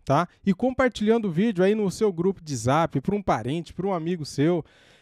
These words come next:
é... ou então lá no Facebook, cara, compartilha o link lá desse vídeo, compartilha no Instagram, qualquer lugar,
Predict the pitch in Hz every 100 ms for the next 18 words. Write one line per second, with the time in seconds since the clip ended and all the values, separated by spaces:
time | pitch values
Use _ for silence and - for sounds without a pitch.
0 | _ 151 165 165 165 175 214 233 262 220
1 | 214 247 247 240 233 208 233 - 160 127
2 | 190 214 175 165 156 233 247 247 - 240
3 | 220 208 214 175 185 180 170 147 135 185
4 | 165 202 196 190 160 196 202 196 196 190
5 | 180 147 - - 220 196 220 165 120 135
6 | 170 202 185 127 _ _ - 240 - 262
7 | 226 170 120